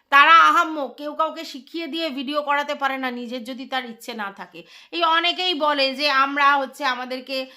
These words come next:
মানে এ শিখিয়ে দিয়েছে, এ বলে, এ কিছু পাঠিয়ে দেয়, তার জন্য আমরা ভিডিও করি। না, না, এরকম কোনো ব্যাপার নেই।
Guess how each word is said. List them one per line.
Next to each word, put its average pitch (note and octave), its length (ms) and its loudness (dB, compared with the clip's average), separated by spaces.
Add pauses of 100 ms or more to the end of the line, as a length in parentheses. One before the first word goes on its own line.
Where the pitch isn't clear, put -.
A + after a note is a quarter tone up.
(160)
মানে C4+ 340 -2
এ C#4 40 -2
শিখিয়ে C#4 440 -6
দিয়েছে, C4 580 -4
এ C4+ 120 2
বলে, B3 420 -4
এ A#3+ 220 -8
কিছু B3 260 -14
পাঠিয়ে B3+ 420 -8
দেয়, C4 200 0
তার A#3+ 240 0
জন্য A#3+ 160 -10
আমরা A#3+ 140 -6
ভিডিও A3+ 220 -10
করি। C4 100 -8
না, C#4+ 200 0
না, C#4+ 100 -4
এরকম A#3+ 320 -10
কোনো C#4 140 -8
ব্যাপার A#3 260 -6
নেই। E3+ 140 -14